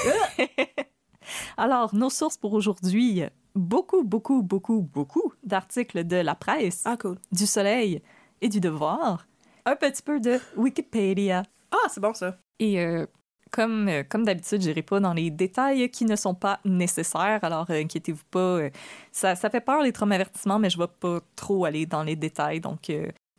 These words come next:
Speaker 2: ça, ça peut être endurable, mais c'est correct si vous préférez, euh, passer votre tour. Puis, comme d'habitude, je vais lever le drapeau rouge, euh,
Speaker 1: Mais c'est correct, il y a le piton pour skipper
Speaker 2: avant
Speaker 1: trente
Speaker 2: d'arriver.
Speaker 1: secondes, là.
Speaker 2: Et
Speaker 1: Fait
Speaker 2: voilà.
Speaker 1: que, voilà.
Speaker 2: Alors, Catherine, si tu es prête, je vais
Speaker 1: Mais
Speaker 2: mettre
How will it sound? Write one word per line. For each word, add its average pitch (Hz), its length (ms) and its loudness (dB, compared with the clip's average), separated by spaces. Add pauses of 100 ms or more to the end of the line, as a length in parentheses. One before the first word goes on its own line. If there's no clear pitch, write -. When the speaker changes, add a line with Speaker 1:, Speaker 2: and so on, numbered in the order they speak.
(140)
Speaker 2:
ça, 208 320 0
ça 202 180 -2
peut 294 280 2
être 247 240 0
endurable, 220 480 2
mais 180 140 0
c'est 220 300 0
correct 220 460 -2
si - 160 -2
vous 185 100 -6
préférez, 180 640 0
euh, - 40 -4 (440)
passer 202 280 0
votre 175 160 -2
tour. 180 200 0
Puis, 196 200 -2
comme 208 160 2
d'habitude, 214 360 0
je 202 60 0
vais 208 220 4
lever 175 480 0
le 160 120 0
drapeau 160 380 -4
rouge, 160 440 -2
euh, - 220 -2
Speaker 1:
Mais 220 60 -2
c'est - 160 -8
correct, 269 240 -4
il 233 40 -2
y - 20 2
a - 20 2
le 214 80 -2
piton 294 300 -2
pour 233 160 -2
skipper 233 240 -2
Speaker 2:
avant 214 100 2
Speaker 1:
trente 202 140 0
Speaker 2:
d'arriver. 202 200 0
Speaker 1:
secondes, 214 160 -4
là. 196 120 -6
Speaker 2:
Et - 20 -6
Speaker 1:
Fait 196 80 -6
Speaker 2:
voilà. 165 140 -2
Speaker 1:
que, - 40 -10 (300)
voilà. 170 340 -6 (300)
Speaker 2:
Alors, 226 380 0
Catherine, 220 340 0
si - 100 -2
tu - 120 0
es 208 60 4
prête, - 460 -4
je 185 120 0
vais 196 100 2
Speaker 1:
Mais 214 180 6
Speaker 2:
mettre 226 140 2